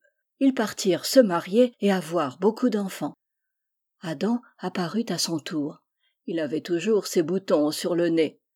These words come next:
mais il semblait très heureux de retrouver sa chambre. Les jumeaux lui posèrent toutes sortes de questions. Les parents écoutaient avec beaucoup d'émotion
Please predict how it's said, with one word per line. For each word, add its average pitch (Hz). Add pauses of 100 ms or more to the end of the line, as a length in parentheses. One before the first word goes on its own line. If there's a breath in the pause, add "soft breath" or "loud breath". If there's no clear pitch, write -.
(400)
mais 190
il 247
semblait 277
très 285
heureux 196
de 170
retrouver 202
sa 190
chambre. 156 (880)
Les 165
jumeaux 170
lui 202
posèrent 214
toutes -
sortes 214
de 156
questions. 240 (680 soft breath)
Les 160
parents 185
écoutaient 220
avec 151
beaucoup 220
d'émotion 196